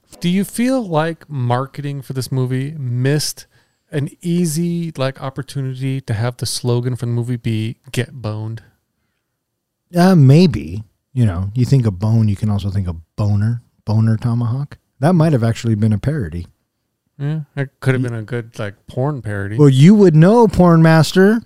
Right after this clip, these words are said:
Speaker 1: Whatever. I'm the props master.
Speaker 2: No, you're the porn master. I've seen your browser history.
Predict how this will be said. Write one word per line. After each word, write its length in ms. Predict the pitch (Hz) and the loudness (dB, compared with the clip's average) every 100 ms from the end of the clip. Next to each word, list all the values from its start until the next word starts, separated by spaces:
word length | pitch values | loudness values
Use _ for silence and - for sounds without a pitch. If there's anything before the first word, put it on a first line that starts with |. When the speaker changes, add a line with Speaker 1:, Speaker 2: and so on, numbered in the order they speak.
| _ _ _ | _ _ _
Speaker 1:
Whatever. 760 | 156 170 165 _ 131 117 113 117 | -12 -12 -12 _ -8 -6 -6 -6
I'm 160 | 120 139 | -6 -6
the 60 | |
props 560 | 135 - - 139 - - | -10 -12 -10 -10 -10 -8
master. 580 | 117 98 - - 113 104 - | -6 -6 -8 -14 -16 -18 -2
Speaker 2:
No, 240 | 110 131 | 0 2
you're 260 | 139 151 185 | 0 0 -2
the 140 | 180 | -6
porn 440 | - - 160 170 104 | -8 -4 -2 0 0
master. 400 | 92 92 - 104 | -2 -4 -4 -4
I've 120 | 127 | -2
seen 180 | 139 127 | 0 0
your 120 | 107 | 0
browser 340 | 95 90 82 | -2 -4 -6
history. 440 | 82 82 - 82 | -10 -10 -12 -14